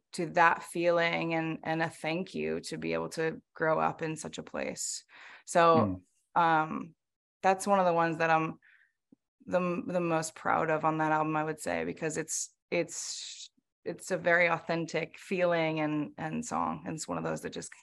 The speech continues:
Speaker 1: kinda, like, four minutes later, it was done, you know?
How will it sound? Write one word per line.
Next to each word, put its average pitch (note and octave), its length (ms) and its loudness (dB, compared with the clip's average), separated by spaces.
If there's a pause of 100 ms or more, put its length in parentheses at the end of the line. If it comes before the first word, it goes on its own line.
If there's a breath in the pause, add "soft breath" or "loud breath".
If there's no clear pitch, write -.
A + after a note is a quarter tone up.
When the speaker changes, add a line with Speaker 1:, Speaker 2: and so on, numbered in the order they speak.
(100)
Speaker 1:
kinda, E2+ 220 -2
like, - 340 -4 (520 soft breath)
four E3 280 0
minutes D#3+ 280 0
later, D#3 240 0
it - 20 -4
was D3 140 -6
done, - 260 0
you - 80 -4
know? D#3+ 240 0